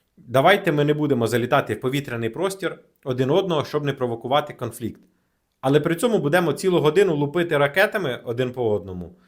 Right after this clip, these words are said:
е, га-, гатити артилерією та балістичними ракетами по військових об'єктах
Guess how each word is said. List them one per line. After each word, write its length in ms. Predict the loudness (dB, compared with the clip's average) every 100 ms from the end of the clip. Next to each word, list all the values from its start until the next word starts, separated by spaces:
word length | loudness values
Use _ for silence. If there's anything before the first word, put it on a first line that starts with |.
| _ _ _
е, 80 | -4
га-, 600 | 0 0 0 0 -2 -2 -2
гатити 460 | -2 2 0 2
артилерією 600 | 2 2 2 2 2 0
та 120 | 0
балістичними 600 | 0 0 0 -6 -8 -6 -4
ракетами 500 | 0 -2 -2 -6 -6
по 300 | -4 -4 -2
військових 440 | -4 -2 -2 -2
об'єктах 520 | -4 -4 -2 -2 -4